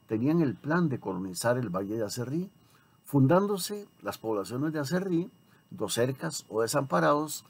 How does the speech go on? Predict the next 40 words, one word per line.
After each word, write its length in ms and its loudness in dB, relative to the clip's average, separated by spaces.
y 160 0
finalmente 600 0
San 200 -4
José 240 -8
de 140 -2
la 80 -2
Boca 280 -4
del 140 -2
Monte. 340 -14
En 100 2
mil 120 2
setecientos 720 0
treinta 300 -6
y 60 -2
siete 420 -2
se 140 -6
asientan 480 0
las 120 -2
primeras 440 -4
cuatro 320 -4
familias 480 -6
en 100 -2
San 200 -10
José, 340 -8
entre 280 0
los 200 0
ríos 360 -6
Torres 480 -4
y 40 -6
María 220 -6
Aguilar, 400 0
dando 340 4
inicio 360 2
a 20 -2
la 80 -2
construcción 640 -6
de 60 -4
la 160 -2
primera 320 -4
ermita, 440 -2